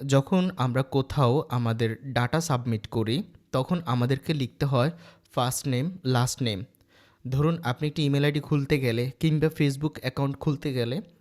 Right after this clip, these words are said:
তাহলে কিন্তু আপনাকে নামের প্রথম অংশ এবং দ্বিতীয় অংশ আলাদা করে লিখতে হয়।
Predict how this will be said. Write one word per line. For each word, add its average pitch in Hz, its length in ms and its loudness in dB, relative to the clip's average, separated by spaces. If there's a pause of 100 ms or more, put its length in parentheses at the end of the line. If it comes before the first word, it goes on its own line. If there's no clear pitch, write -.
(100)
তাহলে 135 360 0
কিন্তু 151 420 0 (300)
আপনাকে 135 520 2 (220)
নামের 139 360 4
প্রথম 165 380 0
অংশ 190 240 -2 (180)
এবং 127 260 -4
দ্বিতীয় 135 340 0
অংশ 180 240 0
আলাদা 143 440 0
করে 156 200 0
লিখতে 143 320 -4
হয়। 107 200 -2